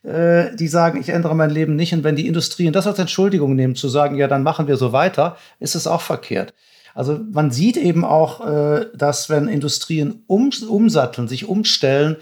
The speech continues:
dass Menschen auch bereit sind zu folgen. Aber einer muss ja mal damit anfangen. Das heißt, ich glaube, es braucht den Druck der Bevölkerung auf die Entscheidung, die großen Entscheidungsträger.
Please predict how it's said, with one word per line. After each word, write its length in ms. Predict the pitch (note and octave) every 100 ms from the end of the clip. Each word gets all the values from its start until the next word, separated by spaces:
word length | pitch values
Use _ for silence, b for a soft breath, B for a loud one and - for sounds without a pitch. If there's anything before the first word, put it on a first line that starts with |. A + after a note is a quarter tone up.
| B B
dass 180 | B2+ -
Menschen 320 | C#3 E3 E3
auch 140 | -
bereit 340 | A2+ B2 B2 C3+
sind 160 | C#3
zu 120 | C3 C3
folgen. 520 | - A3 - - -
Aber 220 | C3 C#3
einer 180 | D#3+ D#3+
muss 140 | F3 E3+
ja 60 |
mal 120 | D#3+
damit 180 | D#3+ D#3+
anfangen. 500 | F3 F#3 - - F3 - _ b b
Das 120 | b
heißt, 200 | D#3+ F3+
ich 60 | D#3+
glaube, 200 | F#3 G#3
es 80 | -
braucht 260 | F3+ F3+
den 100 | F3+
Druck 220 | D3+ G3 -
der 100 | F3
Bevölkerung 800 | D#3 - E3 E3+ E3 E3+ A#3+ b b b b
auf 180 | - -
die 120 | -
Entscheidung, 460 | C3+ - C#3+ F3
die 80 | D#3
großen 300 | C3 D#3+ -
Entscheidungsträger. 1040 | C3 B2 D3+ F3 C#3 - B2+ A#2 C3 F#3+